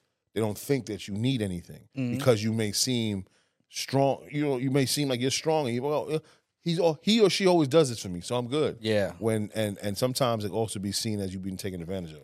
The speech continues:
Speaker 2: Yeah, and,
Speaker 1: And,
Speaker 2: and
Speaker 1: and, and taken for granted.
Speaker 2: And, and, and for me, I think we spoke about this, the term, you know, I want us to be positively selfish.
Speaker 1: For sure.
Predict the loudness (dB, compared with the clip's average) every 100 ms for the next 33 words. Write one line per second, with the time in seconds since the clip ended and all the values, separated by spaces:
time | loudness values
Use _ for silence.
0 | 0 2 2 0 0 4 4 4 2 0
1 | 2 0 0 -4 -2 -2 -4 -8 4 4
2 | 4 2 0 0 -2 -4 -4 -4 -4 0
3 | 2 2 2 0 0 4 2 4 2 2
4 | 0 -2 -4 0 0 0 -4 -6 -4 -2
5 | 2 2 4 2 0 -2 -2 -4 -6 -4
6 | 2 2 2 -2 -2 -2 -6 -4 -4 -4
7 | -14 -18 -10 -6 0 4 2